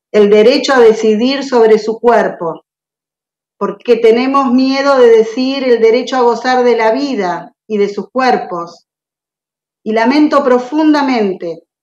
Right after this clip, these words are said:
que en todos los debates que he escuchado hubo una gran ausente, la mujer. Evidentemente, la mujer era un objeto descartado".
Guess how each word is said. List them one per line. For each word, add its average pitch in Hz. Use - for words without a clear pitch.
que 247
en 247
todos 311
los 277
debates 254
que 240
he 247
escuchado 254
hubo 262
una 247
gran 277
ausente, 175
la 190
mujer. 180
Evidentemente, 254
la 208
mujer 277
era 220
un 220
objeto 220
descartado". 175